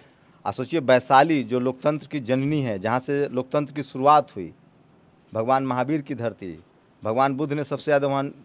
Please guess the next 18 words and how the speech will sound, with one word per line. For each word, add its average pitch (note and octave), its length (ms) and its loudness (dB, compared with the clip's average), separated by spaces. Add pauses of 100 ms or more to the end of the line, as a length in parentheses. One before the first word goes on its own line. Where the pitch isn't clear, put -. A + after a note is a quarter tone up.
(120)
अस-, - 480 -10
निवास B2+ 440 2
किया G#2+ 200 -4
है, E2 160 -8 (140)
सम्राट A#2+ 300 -2
अशोक D#3 300 -6
की C#3+ 100 -8
धरती, G2 420 -6 (680)
वहाँ D3 180 4
से E3 180 -4
जो C3 340 -8
नब्बे C#3+ 420 4
परसेंट E3+ 440 -2
वाले D3 220 2
लोग C3+ 280 -2
हैं B2+ 140 -2
दलित, B2+ 400 -2
पिछड़े, B2 520 -4